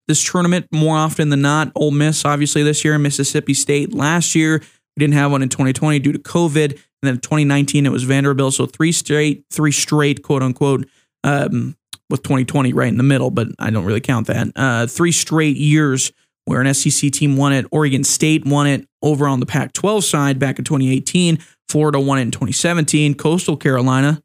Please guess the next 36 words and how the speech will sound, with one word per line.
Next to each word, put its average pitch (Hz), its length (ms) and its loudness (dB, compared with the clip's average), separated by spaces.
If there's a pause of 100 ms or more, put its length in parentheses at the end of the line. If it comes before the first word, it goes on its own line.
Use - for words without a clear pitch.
(120)
in 135 60 -6
twenty 120 220 -2
sixteen, 160 560 0
not 135 160 2
either 139 260 2
an 131 80 0
S 135 200 0
E 139 40 2
C 139 380 -2 (260)
or 147 120 0
a 135 40 -4
Pac-twelve 127 460 -2
school, 143 260 0
but - 280 -2
another 123 280 0
one 127 160 0
that's 127 200 -2
interesting. 139 440 -6 (320)
Vanderbilt 143 400 2
won 135 120 2
it - 20 0
in 127 100 -2
twenty 131 220 -2
fourteen 147 480 -2
as 135 100 -2
well. 180 380 0 (240)
U 175 80 4
C 170 200 4
L 151 160 2
A 160 120 2
in 143 80 2
twenty 139 240 0
thirteen, 170 480 0
a 143 40 0
Pac-twelve 147 460 -2
team. 147 320 0